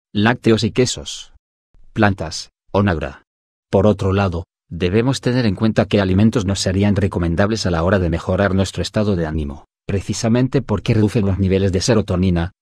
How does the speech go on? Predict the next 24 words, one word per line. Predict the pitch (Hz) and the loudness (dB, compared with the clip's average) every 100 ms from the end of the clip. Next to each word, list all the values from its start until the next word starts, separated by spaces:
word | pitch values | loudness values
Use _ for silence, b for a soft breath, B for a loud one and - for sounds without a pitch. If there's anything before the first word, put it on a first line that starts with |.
| _ | _
especialmente | 92 - 104 101 101 117 131 | -2 -2 -2 0 0 2 0
cuando | - 95 98 | 0 2 2
estos | 107 135 - | 2 -2 0
son | 117 110 | 0 0
consumidos | 92 - 107 120 127 127 | 0 2 2 4 4 2
en | 107 | 0
exceso. | - - 80 - 78 _ _ _ _ - | -2 -6 -8 -10 -14 _ _ _ _ -8
Deberíamos | 107 110 110 131 156 127 | 0 2 6 6 4 2
evitar | 92 82 104 | 0 0 2
o | 85 | 2
reducir | 87 85 80 117 110 | 0 -2 -2 0 0
de | 95 | 0
nuestra | 101 101 92 | -2 -4 -4
alimentación | 90 85 85 98 95 110 | -4 -4 -4 -4 0 2
los | 95 - | 2 0
siguientes: | 113 104 98 80 101 - - _ - | 2 2 2 0 -2 -4 -12 _ -6
alcohol, | 101 92 87 76 73 _ _ _ _ - | -6 -2 -2 -2 -6 _ _ _ _ -4
bebidas | 107 98 110 101 - | 0 2 4 2 2
ricas | 110 101 113 | 0 0 0
en | 104 | 0
cafeína | 104 - 104 120 127 123 | 0 2 2 4 2 2
y | 90 | 0
el | 85 | -2
café, | 85 - 69 | -8 -10 -16